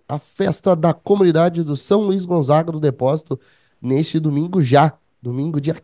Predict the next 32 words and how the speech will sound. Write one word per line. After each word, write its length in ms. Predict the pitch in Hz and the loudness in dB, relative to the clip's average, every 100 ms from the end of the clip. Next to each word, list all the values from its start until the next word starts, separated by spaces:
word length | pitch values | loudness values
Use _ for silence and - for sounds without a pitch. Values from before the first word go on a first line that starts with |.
| - | -6
quinze 400 | 151 190 156 160 | -2 -2 -2 -4
de 160 | 143 | -4
setembro, 600 | 160 160 - 135 151 147 - _ _ | -2 -2 0 0 2 -2 -4 _ _
e 80 | 143 | 0
a 120 | 147 | 2
Thaís 400 | - 117 131 139 | 2 2 2 2
vai 160 | 135 143 | 0 0
falar 340 | 135 127 139 | 2 4 4
um 40 | |
pouco 280 | 139 151 151 | 2 -4 -2
mais 320 | 127 135 147 _ _ _ | 0 0 -2 _ _ _
aí 300 | - 117 135 - | -4 -2 -2 -6
sobre 320 | - 147 147 | -2 2 4
a, 140 | 135 - | 2 0
as 140 | - 120 | -4 -2
programação 800 | 170 156 151 135 - 160 160 143 | 0 0 0 -2 0 0 0 0
e 60 | |
os 160 | 127 123 | -4 -2
mais 260 | 143 147 | -2 -2
outros 400 | - 147 147 135 - _ _ _ | -2 -2 -2 -4 -6 _ _ _
detalhes 680 | 131 147 - 135 139 131 - _ - | 0 0 2 2 2 -2 -8 _ -2
aí 240 | 131 123 | 0 0
sobre 300 | 120 139 151 | 0 0 2
a 60 | 143 | 0
festa. 340 | 92 85 - | -4 -10 -10
Primeiramente, 640 | - 170 190 170 202 208 | -4 0 2 2 0 0
Thaís, 420 | - 175 196 202 - _ _ | 2 2 2 -2 -8 _ _
bem-vinda 520 | 123 196 185 185 214 | 0 0 0 -2 -2
aqui 120 | 165 | -2
à 80 | 190 | 0
nossa 280 | 180 180 196 | 2 0 0
programação. 680 | 170 185 208 214 - 139 | 0 -2 0 -2 0 0